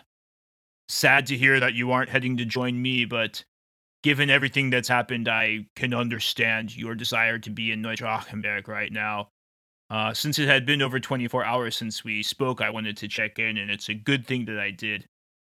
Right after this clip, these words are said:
Just to let you know, I'm, uh, camped outside my, my home where my clan is, and, uh, if you guys are gonna be, uh, I don't know. I, I, I mean, I, I would think that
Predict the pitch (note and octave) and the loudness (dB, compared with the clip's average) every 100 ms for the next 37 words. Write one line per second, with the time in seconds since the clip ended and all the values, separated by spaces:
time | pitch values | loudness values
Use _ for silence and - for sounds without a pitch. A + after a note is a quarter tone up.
0 | _ - C#3+ - D3 C3+ C3 C3+ D#3 D3 | _ 2 2 2 0 2 2 2 2 4
1 | C#3 C3 C3 A#2+ B2 B2 A2+ A2 G#2+ - | 4 2 0 0 0 0 -2 -2 -2 -6
2 | _ _ _ _ _ _ _ - D3 C#3 | _ _ _ _ _ _ _ -2 4 4
3 | B2+ C3 B2 - B2+ B2 A#2+ A2+ G#2+ G#2+ | 4 2 2 0 2 2 0 -2 0 0
4 | G#2+ _ _ _ _ _ _ _ _ _ | -2 _ _ _ _ _ _ _ _ _
5 | A2 G#2 G#2+ G#2 B2 C3+ C#3+ C3+ G#2+ A2+ | -6 -2 0 0 0 0 -2 -4 -4 -2
6 | A2+ G#2+ - C#3 C#3 C#3 C3+ C3 B2 - | 0 -2 0 2 2 4 2 2 0 -8
7 | - - - _ _ _ _ - A#2+ C#3 | -16 -20 -20 _ _ _ _ -2 2 6
8 | D3 D#3 D3+ D3 D3 C3+ C3+ C3 C3 B2+ | 6 6 4 2 0 2 4 4 4 4
9 | B2+ - - - - - - A#2 D#3 D3 | 2 -2 -10 -14 -18 -14 -10 -4 0 2
10 | C#3+ C#3 C#3 C3+ B2+ C3 C3 B2+ B2 A#2+ | 2 2 2 2 2 2 4 4 2 -2
11 | - _ _ _ _ _ - A#2 B2 A2 | -12 _ _ _ _ _ -10 -2 -2 -2
12 | - - A#2+ A#2+ A2 A2+ A2 A#2 A#2 - | -6 -4 -2 -2 -2 -2 -4 -2 -4 -4
13 | G2+ A#2+ A#2 A2 A2 A#2 A#2+ B2 B2+ B2+ | -8 -4 -2 -2 -2 -2 -2 -2 -4 -4
14 | B2 A2+ - - B2 A2 A#2+ A2+ - | -6 -10 -10 -6 -6 -2 -2 -2 -6